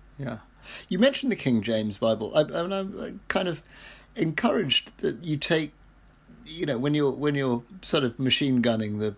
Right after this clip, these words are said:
twentieth century translations, you do say, actually, King James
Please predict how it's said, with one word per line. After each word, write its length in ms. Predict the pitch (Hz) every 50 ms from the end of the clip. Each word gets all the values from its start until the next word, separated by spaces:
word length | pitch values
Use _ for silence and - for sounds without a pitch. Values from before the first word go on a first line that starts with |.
| - -
twentieth 320 | - 135 117 104 110 104
century 340 | - 127 110 110 - 127 107
translations, 680 | - - 117 117 113 120 123 120 120 - - 123 110 117
you 80 | 123 117
do 160 | 139 151 151
say, 200 | - 135 - -
actually, 440 | 139 147 143 - - 143 139 131 - -
King 260 | - 143 139 139 123
James 540 | 113 143 139 139 147 147 147 147 - -